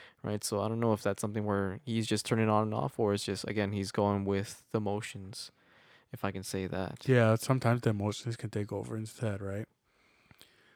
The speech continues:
Speaker 2: That's why you always need to be careful when you quote-unquote prophesize, right? Because are you prophesizing or are you just speaking out of your own emotions or your own understanding or your own way of thinking, right?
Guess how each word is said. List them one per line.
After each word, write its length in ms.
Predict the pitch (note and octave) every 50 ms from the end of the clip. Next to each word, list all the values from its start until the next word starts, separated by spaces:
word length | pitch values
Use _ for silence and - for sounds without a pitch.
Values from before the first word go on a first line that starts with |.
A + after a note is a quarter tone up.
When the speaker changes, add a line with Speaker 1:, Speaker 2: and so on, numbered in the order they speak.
| _ _ _
Speaker 2:
That's 100 | - -
why 100 | B2 A#2+
you 60 | B2
always 220 | B2 B2 B2+ B2 B2+
need 180 | B2+ B2+ A#2+
to 80 | - A2+
be 100 | A#2 A#2
careful 360 | - - A#2 A2+ - - A#2+
when 180 | A2 A2 A2 G#2+
you 280 | G#2+ G#2 G2+ G2+ G#2 -
quote-unquote 560 | - - A#2+ A2+ G#2+ A2 G#2+ - A#2 A2 -
prophesize, 580 | - A#2 G#2+ A2 - - - - G2+ G2 F#2 G#2+
right? 220 | G2+ G2+ G#2+ A2+
Because 460 | - B2 A2+ - A#2+ A2+ G#2 G#2+ - - - - - - - - - - _ _ _ _ _ _
are 120 | - A#2+ A#2+
you 100 | A#2+ A#2
prophesizing 800 | - - A#2+ A#2+ A#2+ - C#3 - - B2+ B2+ C3 C3 C3+ C3 B2+
or 120 | A#2+ A2+
are 20 | A2+
you 140 | A2+ A#2 A#2
just 160 | A#2+ B2 A#2
speaking 380 | - _ - B2 - - A#2+
out 140 | A2 A2 G#2+
of 100 | A2 G#2+
your 140 | A2 A2 A2
own 140 | A2 A2 G#2+
emotions 760 | G#2 G2 G2 G#2 G#2+ - - F#2+ F#2+ F#2+ G2 - - - - - _ _ _ _ -
or 120 | B2 A#2
your 140 | A2+ A2 G#2+
own 240 | G#2+ G#2+ G#2+ G#2+ G2+
understanding 720 | G2+ G#2 G#2 G#2 - - - A2+ G#2+ A2 G#2 G2 F#2 F#2
or 140 | F#2+ G2 G2
your 260 | G2 G2 G2 G2 F#2+
own 380 | G#2+ A2 A2 G#2+ G#2+ G#2 G#2+ G#2+ - - - - - - _ _ _ _ _ _ - _ _ _ _
way 180 | B2 A#2 A2+
of 100 | G#2+ G2+ -
thinking, 520 | - - B2+ B2 A2+ - F#2+ F2+ F#2 G2 - - _ _ _ _ _ _ - - -
right? 280 | G2 G2 G2+ A2+ -